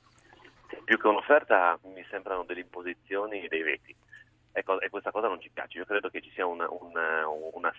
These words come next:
diciamo, un giudizio uscito dalle, dalle urne, che sia quello che il centrodestra ha la maggioranza, seppur relativa, nel Paese, quindi da quello bisogna partire. Do-, l-, il secondo giudizio è che il P D palesemente è, è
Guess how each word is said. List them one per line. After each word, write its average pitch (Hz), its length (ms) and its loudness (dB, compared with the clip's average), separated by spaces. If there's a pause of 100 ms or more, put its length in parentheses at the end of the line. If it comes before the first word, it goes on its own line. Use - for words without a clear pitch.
(280)
diciamo, 85 380 -6
un 87 200 -8
giudizio 104 460 -6
uscito - 300 -2
dalle, 76 580 4
dalle 80 180 4
urne, 101 400 0 (540)
che - 100 -20
sia 85 120 -2
quello 82 320 0
che - 160 -4
il 82 460 -2
centrodestra - 960 2
ha 80 160 6
la 78 100 0
maggioranza, 78 800 -2
seppur 80 340 -12
relativa, 76 380 -6
nel 73 140 -6
Paese, 92 420 0
quindi 78 180 -14
da 73 140 -8
quello 76 220 -4
bisogna 73 280 -6
partire. 104 480 2 (960)
Do-, 98 180 8
l-, 98 140 0
il 104 140 -6
secondo 101 320 -6
giudizio 98 320 -8
è - 40 -8
che 92 80 -4
il - 60 -10
P 92 120 -10
D 90 160 -4 (280)
palesemente 85 840 -2
è, 85 280 2
è 78 280 -4